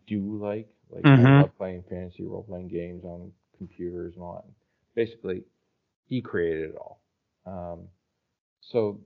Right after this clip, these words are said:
Speaker 1: that was really interesting, really enjoyed it. And then I listened to Island seven three one, which is by Jeremy Robinson. Now, um,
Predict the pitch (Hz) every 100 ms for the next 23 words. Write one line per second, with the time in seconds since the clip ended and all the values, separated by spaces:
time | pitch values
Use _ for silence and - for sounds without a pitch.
0 | _ _ 117 113 123 110 95 92 107 113
1 | 104 98 - - 110 107 95 98 98 95
2 | 90 92 107 - _ _ _ _ _ -
3 | 107 104 107 117 110 98 - 113 98 -
4 | 104 101 98 101 _ _ _ _ - 110
5 | 107 113 107 - 117 110 104 117 107 95
6 | 95 104 131 - _ _ _ _ _ _
7 | 87 95 95 - 92 90 92 101 104 98
8 | 90 90 98 95 104 113 117 120 104 98
9 | 92 92 98 _ _ _ _ _ _ _
10 | _ _ _ _ _ _ _ _ _ _
11 | 107 98 92